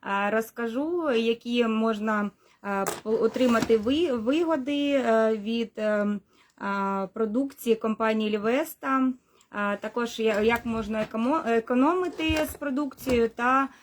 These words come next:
а, навіть отримувати дохід. А, зробимо розпаковочку. Тут багато в мене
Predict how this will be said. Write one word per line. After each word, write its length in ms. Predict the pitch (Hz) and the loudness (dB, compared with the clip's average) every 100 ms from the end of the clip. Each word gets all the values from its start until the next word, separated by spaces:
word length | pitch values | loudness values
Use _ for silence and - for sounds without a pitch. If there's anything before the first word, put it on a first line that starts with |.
| _ - | _ -8
а, 280 | 202 208 214 | -2 0 2
навіть 440 | 240 277 254 - | 2 2 0 -2
отримувати 720 | 220 214 240 262 247 233 233 220 | -4 0 2 4 4 2 0 2
дохід. 540 | 247 - - 180 - _ _ - - _ _ _ 196 | 2 0 -6 -8 -8 _ _ -20 -20 _ _ _ -8
А, 280 | 190 190 190 | -4 -4 -2
зробимо 460 | 226 247 247 233 | 0 2 2 2
розпаковочку. 920 | 233 240 247 247 208 196 196 - 214 202 - | 0 -2 -8 -4 -2 0 -2 -8 -14 -14 -8
Тут 120 | 240 - | -6 -4
багато 500 | 220 240 220 208 233 | -2 -2 0 -2 -2
в 40 | 220 | -2
мене 260 | 240 247 | 0 -2